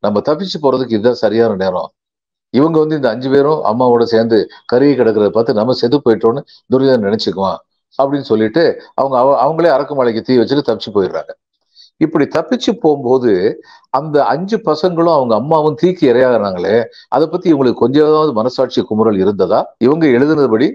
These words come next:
மகாபாரதம் எழுதுனபடி அவங்களுக்கு எந்த மனசாட்சி குமுறலும் இருந்தது கிடையாது. சரி, ராமாயணத்துல ராமன் வந்து நல்ல ராஜாராமன், நல்ல ராஜாராமன், அவர் நல்ல ராஜாராமன் பேர் வாங்கணுங்கிறதுக்காக ரொம்ப மோசமான சீதாராமனா இருந்தாரு, அது ஒரு பக்கம் இருக்கட்டும்.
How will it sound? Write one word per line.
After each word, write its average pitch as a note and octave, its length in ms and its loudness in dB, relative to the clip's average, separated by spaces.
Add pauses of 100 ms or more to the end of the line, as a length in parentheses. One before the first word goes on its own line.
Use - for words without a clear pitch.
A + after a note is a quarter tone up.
(120)
மகாபாரதம் C#3 480 0
எழுதுனபடி B2 320 -2
அவங்களுக்கு G#2+ 340 -2
எந்த B2 140 -2
மனசாட்சி A2+ 480 -2
குமுறலும் A#2 360 -4
இருந்தது F#2+ 360 -2
கிடையாது. - 420 -12
சரி, G2 180 -2
ராமாயணத்துல B2+ 720 0 (460)
ராமன் A#2+ 400 0
வந்து B2 260 0 (460)
நல்ல B2 360 0
ராஜாராமன், A#2+ 560 0
நல்ல G#2+ 260 -2
ராஜாராமன், G2+ 520 0
அவர் F2+ 160 -6
நல்ல A2 260 0
ராஜாராமன் C3 600 0
பேர் B2 260 2
வாங்கணுங்கிறதுக்காக A#2+ 800 0 (280)
ரொம்ப B2 220 0
மோசமான C3+ 480 0
சீதாராமனா A#2 500 -2
இருந்தாரு, F#2 320 -6 (220)
அது B2 200 2
ஒரு A#2 120 4
பக்கம் A#2+ 200 2
இருக்கட்டும். G2 380 -4